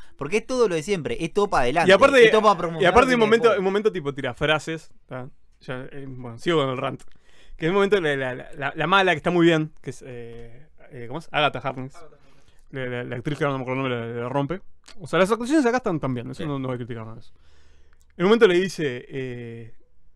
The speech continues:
Speaker 2: que es tipo, ta-, el último episodio es todo fanservice y todo.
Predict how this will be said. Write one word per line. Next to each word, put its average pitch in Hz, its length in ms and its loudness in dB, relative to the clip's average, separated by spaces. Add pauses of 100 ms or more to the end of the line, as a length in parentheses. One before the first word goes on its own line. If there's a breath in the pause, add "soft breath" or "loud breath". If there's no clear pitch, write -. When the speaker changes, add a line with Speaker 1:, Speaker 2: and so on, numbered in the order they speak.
(560)
Speaker 2:
que 139 240 -10
es - 180 -12
tipo, 139 340 -6
ta-, - 320 -14 (320)
el 160 100 -8
último 190 180 -2
episodio 143 220 -4
es - 40 -14
todo 135 140 -4
fanservice 117 520 -10
y 113 40 -12
todo. - 180 -18